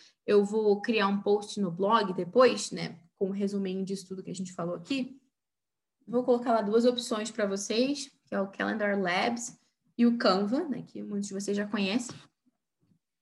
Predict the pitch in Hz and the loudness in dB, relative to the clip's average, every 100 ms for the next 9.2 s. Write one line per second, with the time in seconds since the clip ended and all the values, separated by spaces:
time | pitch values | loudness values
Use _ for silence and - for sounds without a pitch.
0 | _ _ _ - 240 233 269 285 302 285 | _ _ _ 2 6 6 4 0 2 2
1 | 370 359 302 247 247 233 233 220 226 233 | 2 0 2 2 2 0 0 0 2 0
2 | 214 202 202 302 294 262 240 214 202 226 | 0 -4 -2 0 2 2 2 -2 -6 -6
3 | 208 220 196 202 233 240 226 208 208 202 | -6 -4 -4 0 2 2 2 0 -2 0
4 | 208 294 - - _ _ _ _ 214 - | 0 0 -6 -20 _ _ _ _ -6 -2
5 | 302 392 - _ - 302 320 294 302 302 | 0 -2 -6 _ 0 2 4 2 2 2
6 | 277 285 277 240 233 285 370 - 392 285 | 2 0 2 4 4 4 2 4 4 6
7 | 311 381 - - 359 320 339 415 415 392 | 4 0 -2 0 2 2 2 0 0 0
8 | 381 302 262 233 339 - 349 349 370 330 | 0 2 2 2 -2 4 4 6 6 6
9 | 226 202 | 4 0